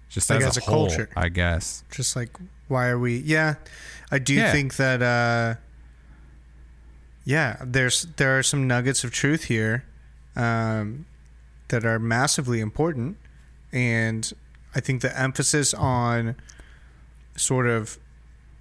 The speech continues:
Speaker 2: each individual's responsibility for their own spiritual path and their own spiritual understanding and their own spiritual awakening, uh, is so crucial. Um,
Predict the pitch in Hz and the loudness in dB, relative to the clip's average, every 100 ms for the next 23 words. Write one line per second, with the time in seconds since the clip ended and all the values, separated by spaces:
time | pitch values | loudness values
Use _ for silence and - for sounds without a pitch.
0 | - 185 160 - 175 151 131 131 139 131 | -6 -2 0 0 2 2 2 2 2 2
1 | - 123 - 131 - 123 123 123 120 117 | 0 0 2 2 0 0 2 2 2 0
2 | 131 123 120 - 135 127 123 123 135 - | 0 0 0 0 0 2 2 0 -2 -4
3 | - - 131 123 117 - 131 123 120 - | -4 0 0 0 -4 0 2 2 2 -2
4 | - - - - - - 120 120 131 123 | -16 -20 -20 -20 -14 -2 -2 0 0 0
5 | - 135 127 135 127 131 120 - 127 123 | 0 0 0 0 0 0 0 0 0 2
6 | 120 120 117 127 - - - - 123 117 | 2 0 -2 -6 -14 -20 -20 -8 -4 -2
7 | 120 139 139 - 135 135 - 120 117 117 | 0 0 0 0 2 2 0 0 2 0
8 | 117 117 113 107 107 - - - - - | 0 -2 -2 -2 -4 -8 -18 -20 -20 -20
9 | - - 120 113 - 135 - - 160 147 | -20 -4 -2 -2 -2 -2 0 2 2 0
10 | - 160 156 120 107 123 - - - - | 0 0 2 0 -2 -4 -8 -20 -20 -20
11 | - - 120 120 117 113 110 110 | -20 -4 0 2 2 0 -2 -6